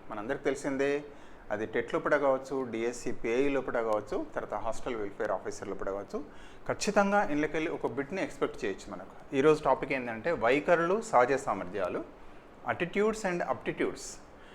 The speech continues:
అదేవిధంగా వైఖరులు, వైఖరి యొక్క పరీక్షలు ఎలా కొలుస్తాం మనం, సహజ సామర్థ్యాలు, సహజ సామర్థ్య పరీక్షలు, అదేవిధంగా ఇక్కడ attitudes and attitude scales అని చెప్తాం. వైఖరులు, సహజ సామర్థ్యాలు,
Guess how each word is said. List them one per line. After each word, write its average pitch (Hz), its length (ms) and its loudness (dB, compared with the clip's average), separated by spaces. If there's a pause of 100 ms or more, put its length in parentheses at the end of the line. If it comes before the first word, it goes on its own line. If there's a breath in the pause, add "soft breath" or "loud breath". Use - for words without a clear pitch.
(220 loud breath)
అదేవిధంగా 185 480 6
వైఖరులు, 175 840 4 (140)
వైఖరి 147 420 4
యొక్క 160 260 2
పరీక్షలు 143 600 0 (760)
ఎలా 151 140 10
కొలుస్తాం 123 520 2
మనం, 87 200 -8 (100)
సహజ 139 240 8
సామర్థ్యాలు, 156 760 4 (360 loud breath)
సహజ 143 280 8
సామర్థ్య 151 580 4 (140)
పరీక్షలు, 139 680 4 (360)
అదేవిధంగా 127 680 2
ఇక్కడ 113 360 0
attitudes 175 480 4
and 151 180 0
attitude 107 580 -2 (300)
scales 135 380 4
అని 127 100 -4
చెప్తాం. 151 460 -4 (500 loud breath)
వైఖరులు, 156 680 4 (260)
సహజ 143 240 10
సామర్థ్యాలు, 101 680 0